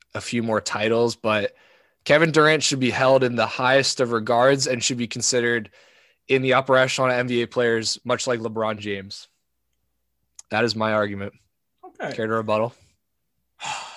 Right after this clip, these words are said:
Speaker 2: Yeah. How do I, okay. So I believe that Durant is the best individual scorer that the N B A has ever seen. And I
Speaker 1: Okay.
Speaker 2: don't think it's debatable.
Speaker 1: I think Jordan could be debatable, but continue.
Speaker 2: I think, okay, fine. But, like, it's hard to compare those two 'cause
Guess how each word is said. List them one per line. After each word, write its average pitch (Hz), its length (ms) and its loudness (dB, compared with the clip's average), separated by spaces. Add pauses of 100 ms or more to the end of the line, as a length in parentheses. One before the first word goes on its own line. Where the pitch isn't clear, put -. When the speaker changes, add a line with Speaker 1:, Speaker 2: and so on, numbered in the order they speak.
(160)
Speaker 2:
Yeah. 139 320 -6
How 175 100 -2
do 175 120 -2
I, 165 80 -2
okay. 139 260 -6
So 160 360 -4
I 165 120 0
believe 180 400 -2
that 208 160 -2
Durant 170 340 -2
is 147 80 -8
the 135 80 -10
best 147 220 0
individual 147 420 -4
scorer 143 320 0
that 135 160 -2
the 135 100 -4
N 135 100 -2
B 135 100 -2
A 127 80 -4
has 127 100 -6
ever 120 160 -6
seen. 92 300 -10 (180)
And 139 80 -6
I 113 60 -2
Speaker 1:
Okay. 110 100 2
Speaker 2:
don't 143 180 -4
think 147 200 -4
it's 131 160 -8
debatable. 107 520 -16 (380)
Speaker 1:
I 120 120 -2
think 120 200 -2
Jordan 117 380 0
could 117 160 -4
be 110 100 -4
debatable, 110 460 0
but 127 100 0
continue. 113 340 -4
Speaker 2:
I 117 40 2
think, 233 260 -2
okay, 196 300 -4
fine. - 400 -12
But, 143 140 -4
like, 139 260 -2
it's 170 160 -2
hard 175 180 4
to 175 60 -2
compare 151 320 0
those 135 180 -2
two 139 220 -4
'cause 127 340 -6